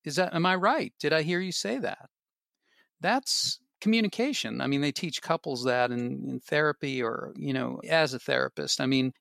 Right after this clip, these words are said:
you're supposed to mirror and, and mirror back to the person what you heard them say. 'Cause sometimes we're not hearing people. And these are, these are basic things. These are like, you don't have to fix anything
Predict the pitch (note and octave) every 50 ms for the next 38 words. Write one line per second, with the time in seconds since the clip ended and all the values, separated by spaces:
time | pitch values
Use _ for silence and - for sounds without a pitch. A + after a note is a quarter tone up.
0 | _ - C#3+ C3+ - - D#3 - - E3+ F3 - - F3+ E3 D3+ C3 B2 B2 C3
1 | D3 E3+ F#3 F#3+ F3+ D#3 C#3+ C#3+ D3 D3 D3+ F#3 - - C#3+ C#3+ C#3+ C#3+ C#3+ D3+
2 | D3 C#3 D3+ E3+ F#3+ G3 F3+ C#3 D3+ D#3 D#3 E3 - - - C#3+ C3+ - - C#3+
3 | C3 B2+ B2 - - C#3+ D3 C3+ A#2 A#2 C3+ D#3 - D#3+ D#3+ E3+ D#3+ - - C3
4 | B2 B2 B2+ B2 D3 D#3+ D#3+ - - - - G#2+ D4 - - - - - - _
5 | _ _ _ _ _ _ - - G3+ G#3 - C4 C4+ C4 D#4+ D4+ B3 G#3 G#3 F#3+
6 | F#3+ F#3 E3+ - - G#3+ C4 E4+ D#4 F3 - - - B2+ - - - - - -
7 | - _ - C#3+ D#3+ G3 C4+ F#4 G#4+ G#4 - G3 D#3 C3+ B2 - - _ - F#3+
8 | B3 D#4 - G3 C#3+ G#2 C#3 D3+ A3 A3+ - - - _ - - - - - -
9 | - D#3+ F#3 F#3+ - G#3 E3+ D3 C3+ B2 A#2 A#2+ - _ _ _ _ _ _ _
10 | _ _ _ _ - - C#3 F#3+ C#4 D#4 F#3+ D3 C#3 - - G#2+ - - - D#3+
11 | - - - C#3 E3+ B3+ D#4 C#3 - - - - -